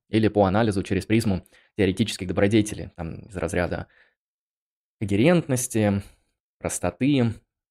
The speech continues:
объяснительной силы, предсказательной силы и так далее. Вот эти вот теоретические добродетели, они оценивают теорию, которая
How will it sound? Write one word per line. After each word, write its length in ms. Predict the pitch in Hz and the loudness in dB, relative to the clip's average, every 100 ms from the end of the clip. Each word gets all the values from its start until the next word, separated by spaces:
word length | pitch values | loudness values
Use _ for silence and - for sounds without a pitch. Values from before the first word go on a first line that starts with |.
| _ _ _ | _ _ _
объяснительной 520 | 98 104 110 95 85 80 | -4 0 0 -2 -4 0
силы, 280 | 131 117 | 2 4
предсказательной 680 | 98 - - 101 123 98 87 | 0 -6 -2 2 2 0 -6
силы 240 | - 78 85 | -8 -10 -6
и 20 | |
так 140 | 85 | -4
далее. 340 | 104 123 90 - _ _ - | 0 0 -2 -6 _ _ -8
Вот 100 | 87 | -4
эти 140 | 98 | -2
вот 100 | 95 | -2
теоретические 520 | 101 101 104 101 - 98 | 0 0 0 -4 -4 0
добродетели, 500 | 98 104 110 98 92 | 2 2 2 0 0
они 180 | 92 87 | 0 -2
оценивают 460 | - 95 90 90 | -2 -4 -4 -4
теорию, 400 | 123 170 139 123 - | 0 2 2 -2 -6
которая 460 | 87 104 95 92 | -2 2 2 -2